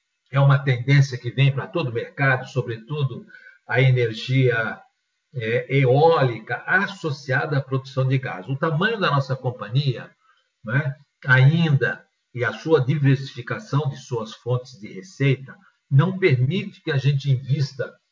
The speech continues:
diretamente em fontes alternativas no momento.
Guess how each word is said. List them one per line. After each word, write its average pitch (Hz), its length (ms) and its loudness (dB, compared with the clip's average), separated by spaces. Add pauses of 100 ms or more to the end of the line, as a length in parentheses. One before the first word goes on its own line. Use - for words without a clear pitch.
(120)
diretamente 139 1200 0 (920)
em 151 100 0
fontes 135 420 0
alternativas 123 880 -2
no 147 160 4
momento. 127 540 -2